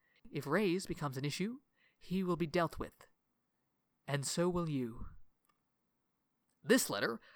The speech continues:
written by Endowment, the Shard on Nalthis from Warbreaker, is an outright dismissal of Hoid's call for aid. It uses the name Sephandrius, which is the name apparently closest to his true one, and here's where we learn that Hoid is just a man.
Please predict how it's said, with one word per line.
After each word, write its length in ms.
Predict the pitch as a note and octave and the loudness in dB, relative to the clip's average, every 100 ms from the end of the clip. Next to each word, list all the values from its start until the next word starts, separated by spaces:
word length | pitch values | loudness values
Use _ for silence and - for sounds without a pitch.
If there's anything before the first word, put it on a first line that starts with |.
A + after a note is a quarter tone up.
| - | -8
written 240 | - F3+ | 0 2
by 260 | D3+ D3 C3+ | 6 6 6
Endowment, 560 | B2+ C3+ C3 D#3+ B3+ - - | 2 4 4 4 -2 -8 -6
the 60 | C#3 | 2
Shard 280 | F3 D3+ | 6 8
on 240 | C3+ B2 B2 | 8 4 6
Nalthis 380 | C3+ D#3 A#3+ - | 6 6 0 0
from 260 | C3+ B2 | -2 0
Warbreaker, 540 | C#3 G3 C3+ D#3 G3+ D#3+ | 2 4 4 2 0 2
is 180 | E3 | 0
an 140 | D3+ D3+ | 0 -2
outright 380 | G#3 A3+ G#3 G#3 | -2 0 0 0
dismissal 520 | F#3 - G#3 E3 A2+ | -4 -2 -2 0 -4
of 80 | A#2 | -2
Hoid's 260 | D3+ D3 - | 2 2 2
call 220 | D3+ C#3 | 2 2
for 160 | - | 2
aid. 340 | D#3+ C#3+ G#2 C3 - - - | 0 0 -4 -18 -20 -20 -6
It 160 | D#3+ F#3 | 0 2
uses 260 | A3+ G3+ | 2 2
the 80 | E3+ | 2
name 240 | E3+ E3 | 4 2
Sephandrius, 720 | D#3+ - C#3+ C3 D#3 A3+ B3+ - | 0 -2 2 2 4 0 0 -2
which 180 | D#3 | 0
is 120 | C#3+ B2 | 2 2
the 140 | C#3 | 2
name 260 | D3 D3+ D3+ | 4 2 0
apparently 480 | C#3+ E3+ E3 C#3+ | 2 4 4 0
closest 520 | C3+ - G#3+ - G3 - | -2 0 0 0 -8 -2
to 120 | F3 | 0
his 160 | C#3+ - | 2 0
true 220 | - C4 | 2 2
one, 300 | D3+ C3+ F3+ _ _ | 4 2 0 _ _
and 140 | - F#3 | 0 4
here's 280 | A#3 C4 A#3+ | 4 4 2
where 80 | |
we 100 | G#3+ | 2
learn 300 | F3+ D#3 E3+ | 4 4 4
that 180 | D3 D#3 | 2 0
Hoid 300 | - D#3+ D#3+ | 2 2 4
is 280 | C3+ D#3 C3+ | 2 2 0
just 300 | - B2 - | 0 0 0
a 60 | C#3 | 0
man. 440 | F#3+ F3+ - C3 | 2 0 -2 -14